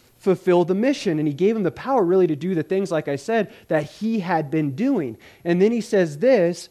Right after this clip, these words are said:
"Freely you have received, freely give." We haven't earned the calling.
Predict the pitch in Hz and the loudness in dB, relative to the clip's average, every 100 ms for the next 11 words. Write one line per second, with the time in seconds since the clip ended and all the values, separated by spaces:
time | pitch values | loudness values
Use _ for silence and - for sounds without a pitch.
0 | _ - _ - - 214 269 294 277 262 | _ -20 _ -14 -2 0 2 2 2 0
1 | 220 202 180 175 147 147 - 269 277 196 | 2 4 4 4 0 -4 -4 -2 0 2
2 | 165 156 - _ _ - - 180 208 233 | 2 0 -6 _ _ -16 -2 0 2 2
3 | 214 226 226 220 208 - _ 127 120 123 | 0 0 0 0 -2 -10 _ -16 -10 2
4 | 190 156 110 - _ _ _ _ _ _ | 4 4 -2 -12 _ _ _ _ _ _
5 | _ _ _ _ _ _ _ _ _ _ | _ _ _ _ _ _ _ _ _ _
6 | _ - 120 160 190 - - 120 117 110 | _ -14 -10 -6 -8 -10 -12 -8 -6 -8
7 | 104 - 101 98 107 123 147 | -10 -12 -12 -10 -10 -12 -14